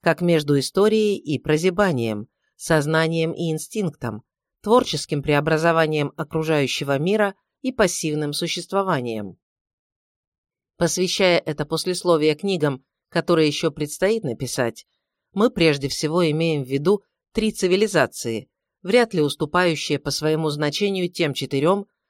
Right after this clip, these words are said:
о которых мы здесь рассказали. Речь идет о цивилизациях хеттов,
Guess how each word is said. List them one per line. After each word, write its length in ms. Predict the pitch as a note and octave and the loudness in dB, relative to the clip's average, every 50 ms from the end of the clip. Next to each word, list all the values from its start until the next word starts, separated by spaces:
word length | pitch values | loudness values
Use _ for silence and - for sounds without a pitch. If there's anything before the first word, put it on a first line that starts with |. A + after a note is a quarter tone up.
| _ _ - | _ _ -2
о 100 | F#3+ F#3 | 0 0
которых 380 | A3 A3+ A3+ C4+ C4 A#3+ - | 2 2 4 2 2 2 0
мы 160 | F#3 D#3+ D#3 | -2 -2 -2
здесь 260 | C#3+ C3 D3 D3 D3 E3+ | -2 0 -2 -2 0 -2
рассказали. 720 | E3 E3 - - G3+ F#3+ F3 D#3 A#2+ A2+ G#2+ G#2+ G#2+ - _ _ _ _ _ _ _ _ _ _ _ _ _ - | -4 -6 -4 -4 -4 -2 0 0 0 0 -2 -4 -8 -12 _ _ _ _ _ _ _ _ _ _ _ _ _ -2
Речь 320 | F3 F3+ G3 F#3+ - - | 0 2 2 2 0 -2
идет 300 | E3+ D3+ E3+ E3+ E3 - - | -2 0 0 0 0 -2 -2
о 120 | - G3+ G#3 | -2 -2 0
цивилизациях 760 | - - F3 D#3+ D#3+ D#3+ D3 D#3+ D#3 C#3+ D3+ - D3 C3+ B2+ | 0 -2 -2 0 0 0 0 2 0 0 0 -2 -4 -4 -4
хеттов, 680 | - - - F3+ F#3+ G3 - _ - G#3+ G3 - _ | -4 -4 -2 0 0 0 -2 _ -2 -2 -2 -4 _